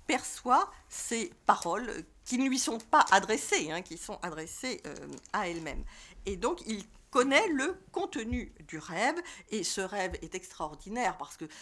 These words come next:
on est quand même dans Proust, donc il y a forcément de l'humour, hein. Alors, euh, à quoi rêve,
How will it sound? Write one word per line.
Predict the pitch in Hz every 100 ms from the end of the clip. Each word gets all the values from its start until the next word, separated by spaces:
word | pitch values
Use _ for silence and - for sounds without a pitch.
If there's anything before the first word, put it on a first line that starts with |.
| -
on | 175
est | 170
quand | 160
même | 165
dans | 156 160
Proust, | - 226 185 - -
donc | - 170
il | 175
y |
a | 165
forcément | 165 - - 202 185 180
de | 156
l'humour, | 170 226 254 170 -
hein. | 160 - - -
Alors, | - 180 160 127 - -
euh, | 147 151 117 67 80 - - - - 165 - -
à | 196
quoi | - - 202
rêve, | 156 - 214 170